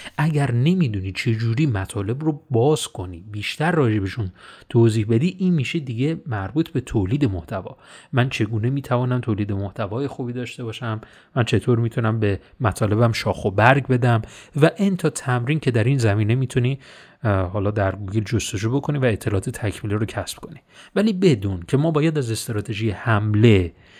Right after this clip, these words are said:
در سئو استفاده کنیم. امیدوارم این پادکست به دردت خورده باشه. خیلی دوست داشتم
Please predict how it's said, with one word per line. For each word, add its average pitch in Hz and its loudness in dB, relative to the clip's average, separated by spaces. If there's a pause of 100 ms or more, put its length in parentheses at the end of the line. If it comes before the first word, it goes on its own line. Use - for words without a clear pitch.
(340)
در 101 2
سئو 123 2 (300)
استفاده - -4
کنیم. - -18 (360)
امیدوارم 117 4
این 151 0
پادکست 139 -2
به 127 -6
دردت 120 0
خورده 123 -4
باشه. 143 -2
خیلی 185 -6
دوست 156 -4
داشتم 156 0